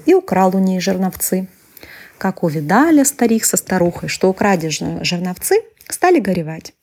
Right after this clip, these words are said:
«Постой», говорит кочеток, золотой гребешок, «я полечу, догоню».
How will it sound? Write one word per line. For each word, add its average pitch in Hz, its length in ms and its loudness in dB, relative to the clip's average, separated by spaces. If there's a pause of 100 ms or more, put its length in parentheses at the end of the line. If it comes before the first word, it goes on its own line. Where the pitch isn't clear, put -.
(480)
«Постой», 294 540 2
говорит 214 380 0
кочеток, 160 520 -2
золотой 180 400 -2
гребешок, 170 580 -4 (280)
«я 269 160 4
полечу, 370 500 2
догоню». 208 540 0